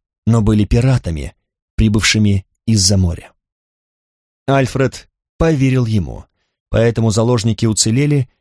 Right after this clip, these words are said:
и мир восторжествовал, но король объявил, что Свейна надлежит предать проклятию во всех церквях Уэссекса. Датскому вождю суждено было быть вечно проклятым, его воины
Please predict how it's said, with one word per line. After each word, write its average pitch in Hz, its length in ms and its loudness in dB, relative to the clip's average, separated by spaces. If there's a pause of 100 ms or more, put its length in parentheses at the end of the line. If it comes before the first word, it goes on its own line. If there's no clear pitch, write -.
(200)
и 135 120 4
мир 135 280 2
восторжествовал, 110 1080 0
но 135 220 2
король 131 400 0
объявил, 110 340 0
что 101 220 -4
Свейна 120 560 0 (340)
надлежит 113 520 0
предать 113 380 0
проклятию 117 580 -2
во 107 100 0
всех - 300 -2
церквях 92 520 -2
Уэссекса. - 580 -2 (580)
Датскому 127 500 0
вождю 113 460 0 (400)
суждено 120 500 0
было 120 220 0
быть 117 180 -2
вечно 123 380 -2
проклятым, - 680 -4 (380)
его 135 240 2
воины 147 560 0